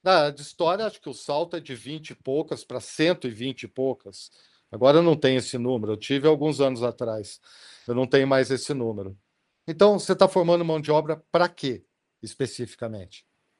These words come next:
Né? E a que custo? Ora, não é possível que você consiga manter a qualidade em cento e tantas pós-graduações.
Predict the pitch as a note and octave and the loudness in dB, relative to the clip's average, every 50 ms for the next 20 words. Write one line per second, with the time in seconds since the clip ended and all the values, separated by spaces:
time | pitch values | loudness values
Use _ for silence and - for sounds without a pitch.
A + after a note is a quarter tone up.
0 | _ _ _ _ _ _ _ _ _ _ _ _ _ _ _ _ _ _ _ _ | _ _ _ _ _ _ _ _ _ _ _ _ _ _ _ _ _ _ _ _
1 | A#2 C3 D#3 F#3 F3+ D3 B2 C3+ C#3+ D#3 E3 D#3+ D#3+ - G3 G3 - F#3+ F#3 D#3 | 4 6 8 8 8 6 4 0 2 2 0 0 0 -6 -8 -4 -2 -4 -2 -2
2 | - - - _ G#2+ F2+ _ _ _ _ _ _ _ _ _ _ _ _ _ _ | -4 -8 -18 _ -20 -20 _ _ _ _ _ _ _ _ _ _ _ _ _ _
3 | _ _ _ _ - C#3+ D#3 D3 B2+ B2 C3+ D3 D3 - - - B3 B3 F#3 E3 | _ _ _ _ -4 -2 -2 -2 -2 -4 -6 -6 -6 -8 -10 -8 -8 -8 -8 -12
4 | - - - D#3 - D3+ D3 - - D3 C3+ C#3 C3+ C3+ B2+ - D3 C#3 C3 - | -12 -10 -10 -8 -8 -10 -12 -10 -12 -12 -10 -8 -8 -8 -6 -6 -6 -6 -6 -6
5 | C#3+ C3+ B2 A#2+ A#2 B2+ C#3 D3 C#3+ D3+ C#3+ A#2+ - - - - E3+ F3 E3+ - | -8 -8 -6 -8 -6 -6 -6 -6 -8 -10 -14 -16 -16 -10 -2 0 0 0 -2 -6
6 | C#3+ - _ D3+ C#3+ C#3 - B2+ A#2 - _ - C3+ C3+ B2 G#2+ A#2+ A#2+ A2+ G#2 | -12 -8 _ -4 -4 -4 -6 -10 -14 -12 _ -4 -4 -4 -4 -4 -8 -10 -8 -8
7 | A#2+ A2 - - A2+ G#2+ F#2+ F#2 - - - | -10 -10 -10 -14 -16 -18 -18 -18 -20 -20 -20